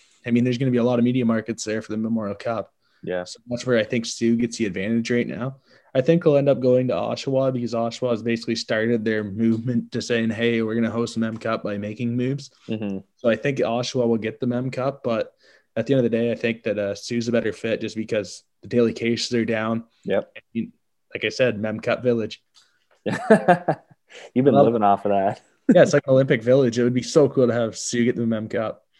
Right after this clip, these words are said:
Speaker 2: Yeah, it would
Speaker 1: I'll,
Speaker 2: be.
Speaker 1: I'll be a tour guide.
Speaker 2: <laughs> Attaboy. Uh, okay, so to this twenty-five percent, Colin put up a list of what it would look like in terms of each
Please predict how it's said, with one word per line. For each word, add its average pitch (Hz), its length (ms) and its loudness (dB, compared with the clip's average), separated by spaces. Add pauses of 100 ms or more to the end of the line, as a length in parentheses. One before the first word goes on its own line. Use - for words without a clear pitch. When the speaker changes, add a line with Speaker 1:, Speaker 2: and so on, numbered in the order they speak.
Speaker 2:
Yeah, 101 160 4
it 87 60 2
would 101 100 4
Speaker 1:
I'll, - 60 0
Speaker 2:
be. 90 220 -6 (220)
Speaker 1:
I'll 123 80 -2
be 139 80 6
a 139 40 2
tour 127 320 2
guide. 104 300 -2 (160)
Speaker 2:
<laughs> - 160 -20
Attaboy. 127 920 -4 (680)
Uh, 117 420 10
okay, 147 260 10
so 165 260 10
to 196 240 4
this 180 160 6
twenty-five 123 500 6
percent, 131 360 -2
Colin 113 460 4 (100)
put 120 140 2
up 110 160 2
a 104 40 8
list 107 440 4
of 98 320 4 (320)
what 117 300 6
it 120 180 2
would 113 280 4
look 120 380 8
like 107 320 4
in 110 140 0
terms 107 320 -2
of 92 200 0
each 117 440 -4